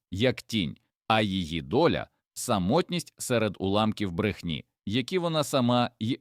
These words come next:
збудувала. Їхня історія стала трагічним нагадуванням. Зрада завжди має ціну.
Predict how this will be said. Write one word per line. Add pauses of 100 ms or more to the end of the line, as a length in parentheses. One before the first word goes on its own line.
збудувала. (300)
Їхня
історія
стала
трагічним
нагадуванням. (160)
Зрада (180)
завжди
має
ціну.